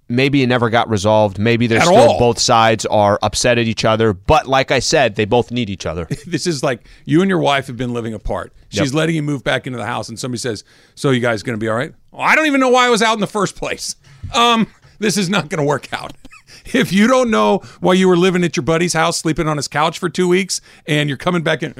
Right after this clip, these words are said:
Speaker 2: "Well, I don't know what her problem
Speaker 1: See if
Speaker 2: was."
Speaker 1: she changes.
Speaker 2: Yeah, I don't, I don't know what she was mad about.
Speaker 1: Yep.
Speaker 2: Yeah, you might wanna start looking for your own place. That's a lot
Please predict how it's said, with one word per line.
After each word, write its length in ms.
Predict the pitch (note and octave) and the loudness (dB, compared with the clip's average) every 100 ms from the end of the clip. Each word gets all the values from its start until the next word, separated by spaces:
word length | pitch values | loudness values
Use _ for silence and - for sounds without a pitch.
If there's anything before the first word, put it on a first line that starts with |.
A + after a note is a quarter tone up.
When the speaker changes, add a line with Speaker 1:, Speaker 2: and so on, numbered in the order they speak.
| B2 | -4
Speaker 2:
"Well, 120 | E3+ | -4
I 180 | - B2+ | -2 -2
don't 140 | A#3 A#3+ | 0 2
know 100 | F#3+ | 2
what 140 | A3 | 4
her 100 | A#3 | 2
problem 380 | C3+ C3 B2 A#2 | 0 -2 -2 0
Speaker 1:
See 80 | B2+ | 0
if 60 | |
Speaker 2:
was." 80 | A2+ | 2
Speaker 1:
she 120 | D#3 | 0
changes. 540 | D#3+ B2+ G#2+ A2 - - | 2 0 0 -2 -6 -2
Speaker 2:
Yeah, 140 | C#4 | 0
I 60 | E3 | 2
don't, 180 | A#3 - - | 0 -2 -8
I 140 | - D#3 | -4 0
don't 100 | C4 | 2
know 120 | A3 | 2
what 140 | F#3 | 0
she 120 | - E3+ | 0 -2
was 140 | C3 | -2
mad 220 | D3+ D3 | -2 -2
about. 340 | C3+ C#3+ D3 A2+ | 0 -2 0 2
Speaker 1:
Yep. 200 | B2+ - | 0 0
Speaker 2:
Yeah, 220 | C#3+ C3 | -6 -6
you 140 | C3 | -6
might 160 | C3 C3 | -6 -6
wanna 180 | A#2+ A#2 | -6 -10
start 220 | - A#2 | -8 -6
looking 240 | A2 - | -6 -8
for 100 | F#2+ | -10
your 140 | G2+ F2+ | -10 -10
own 80 | D#2+ | -12
place. 380 | G2 C#2+ - - - - | -12 -14 -16 -20 -16 -2
That's 300 | D3 D3+ - | -2 -2 -6
a 40 | |
lot 340 | D3+ C3+ B2 | -6 0 0